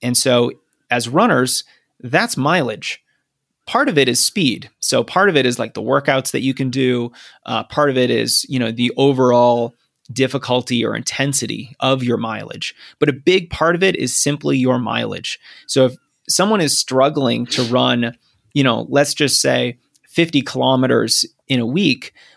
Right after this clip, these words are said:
well, they're gonna have a really hard time running a marathon because they're trying to run in one day what someone, you know, has been running all week, uh, just a little bit more. And so the runner who, who's running a hundred kilometers a week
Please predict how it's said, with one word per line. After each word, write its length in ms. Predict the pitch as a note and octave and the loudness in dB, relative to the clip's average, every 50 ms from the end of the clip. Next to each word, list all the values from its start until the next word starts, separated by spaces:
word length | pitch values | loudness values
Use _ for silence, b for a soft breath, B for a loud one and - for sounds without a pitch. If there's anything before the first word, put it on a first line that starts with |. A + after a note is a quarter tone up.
| b b | b b
well, 340 | B2+ C3+ C#3+ C3+ C3+ C3 - | 0 2 4 4 4 2 -2
they're 240 | - D#3 D3 F3+ G3 | -2 0 2 2 2
gonna 140 | G3+ G#3 F3+ | 2 2 0
have 120 | F3 F3 | 2 2
a 60 | C#3+ | 2
really 300 | C3 C3 C#3 D3+ D3+ C#3+ | 4 4 4 4 4 2
hard 240 | B2 - C3 B2 A#2+ | 0 0 0 0 0
time 320 | - - C3 B2 B2 A#2+ B2 | 0 -2 -2 0 0 0 0
running 200 | A2+ A2+ A#2 G#2+ | -2 -2 -4 -6
a 40 | |
marathon 640 | G2+ B2+ C#3 D3+ D#3 D3 C3 - A#2 A2+ G#2 G#2 A2 - | -4 0 2 2 2 2 0 -2 -4 -4 -4 -6 -8 -8
because 500 | B2 A#2+ - B2+ A#2+ A2+ A2 - - - B B B B | -8 -8 -4 -4 -4 -4 -2 -4 -4 -4 B B B B
they're 100 | C#3+ D3+ | 0 0
trying 280 | D3+ - D#3+ D3 D3 | 2 2 0 2 2
to 60 | C#3 | 2
run 360 | B2+ A#2+ C3+ C3+ C3+ C3 B2+ B2+ | 2 2 2 2 4 2 2 0
in 240 | B2+ C#3 C3+ C3 | 0 0 0 0
one 260 | B2+ C3+ D#3 F3 F3 C#3 | 2 2 2 2 2 2
day 480 | C#3 D3 D3 C3+ A#2 A2+ A2+ A#2 A#2+ - _ _ _ _ - | 2 2 2 2 0 0 -2 -4 -6 -10 _ _ _ _ -2
what 180 | B2+ C3 B2+ | 0 0 2
someone, 580 | - - C#3+ C3 C3 B2+ B2 B2 A#2+ A#2+ A#2+ - _ _ _ | 2 2 2 2 2 2 2 2 2 0 -2 -4 _ _ _
you 140 | - D3+ D#3 | -4 0 0
know, 100 | C#3 A2 | 0 2
has 200 | A2+ - C3 B2 | 0 0 0 0
been 180 | - C3 C3 B2+ | 0 0 2 2
running 300 | C3 C3+ C3 B2+ B2+ B2 | 2 2 2 2 0 0
all 360 | - C3 C3 B2+ B2 A#2 A#2 | 0 2 2 2 2 2 0
week, 360 | C3 C3 B2 - - - - _ _ - - | -2 -4 -4 -6 -10 -16 -20 _ _ -14 -8
uh, 220 | A2+ A2 A2 A2 | -6 -6 -4 -4
just 180 | A#2 - A#2+ - | -6 -6 -6 -4
a 60 | B2+ | -2
little 240 | B2+ B2+ C3+ C3 B2+ | -2 0 0 0 -2
bit 180 | A2 - - - | -2 -6 -6 -4
more. 320 | B2 B2+ B2 A2 - - B B B B B B B | -4 -2 -2 -2 -4 -6 B B B B B B B
And 160 | B C3 C3 | B -2 0
so 220 | - - C#3+ C#3 | 2 2 2 4
the 100 | C3+ C3+ | 4 2
runner 300 | C3+ D#3+ F3+ F3+ E3+ E3 | 4 4 4 4 4 4
who, 340 | C#3+ C#3 E3 D#3+ D3+ C#3+ - - | 4 4 4 4 4 4 4 2
who's 260 | C3 B2+ C#3 B2+ A#2 | 2 2 2 2 2
running 340 | B2+ C3+ C#3 C3+ C3 C3 B2+ b b b - | 0 2 2 2 2 0 -2 b b b -8
a 60 | C3 B2+ | -6 -4
hundred 400 | - - G3+ A3+ A#3 B3+ F#3 - | -2 0 0 0 0 0 -2 -4
kilometers 580 | - B2 A#2+ A#2 A2+ A#2 A#2+ A#2 A#2 - - | -6 -4 -4 -4 -4 -2 -2 -2 -2 -2 -2
a 60 | A2+ | -4
week 280 | A2+ B2 A2+ G2+ - - | -4 -6 -8 -10 -12 -16